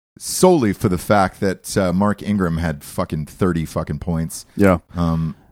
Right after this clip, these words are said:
Speaker 1: and I had Le'Veon Bell as well, but, uh,
Speaker 2: I can't tell if, um, the Buccaneers are that bad or if San Francisco's defense is that improved, 'cause people have been talking about their defense in the offseason.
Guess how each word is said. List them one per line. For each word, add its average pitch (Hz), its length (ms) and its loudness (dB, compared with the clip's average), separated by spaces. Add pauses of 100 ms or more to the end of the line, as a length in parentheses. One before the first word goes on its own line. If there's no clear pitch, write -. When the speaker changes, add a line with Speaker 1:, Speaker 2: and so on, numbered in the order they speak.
(120)
Speaker 1:
and 92 100 2
I 92 40 2
had 90 100 -2
Le'Veon 90 440 0
Bell 90 280 2
as 78 140 -4
well, 90 360 2
but, 85 360 -2
uh, 90 200 2
Speaker 2:
I 143 100 6
can't 180 260 4
tell 135 280 4
if, - 320 2 (120)
um, 73 580 0
the 87 100 0
Buccaneers 90 640 0
are 82 60 -2
that 76 320 0
bad 82 420 0 (800)
or 90 280 4
if 85 240 2
San 120 220 2
Francisco's 95 480 0
defense 90 400 0
is 73 80 -4
that 90 120 4
improved, 82 400 0
'cause 87 120 -6
people 156 180 2
have - 20 -4
been 98 120 0
talking 98 260 2
about 78 180 0
their 80 120 0
defense 90 480 0
in 73 60 -4
the 78 60 -2
offseason. 98 540 0